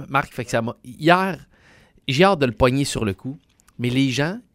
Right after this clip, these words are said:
je sais pas c'est qui, peut-être c'est la royauté. Peut-être c'est comme si dans Un prince à New York, puis c'est, c'est une, c'est une famille royale qui arrive, puis, euh, ceux, donc, sont excusés. Mais à moins d'être de la royauté, les gens qui ne vont pas reporter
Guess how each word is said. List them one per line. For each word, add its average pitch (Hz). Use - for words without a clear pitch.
je 110
sais 131
pas 220
c'est -
qui, 190
peut-être 226
c'est -
la 165
royauté. 127
Peut-être 196
c'est -
comme 156
si -
dans 127
Un 139
prince 147
à 147
New 131
York, 131
puis 135
c'est, 120
c'est 120
une, 117
c'est -
une 123
famille 139
royale 135
qui -
arrive, 131
puis, 120
euh, -
ceux, 196
donc, 180
sont 135
excusés. 120
Mais 120
à 139
moins 160
d'être 143
de 117
la 113
royauté, 113
les 120
gens 143
qui 156
ne 117
vont 113
pas 170
reporter 127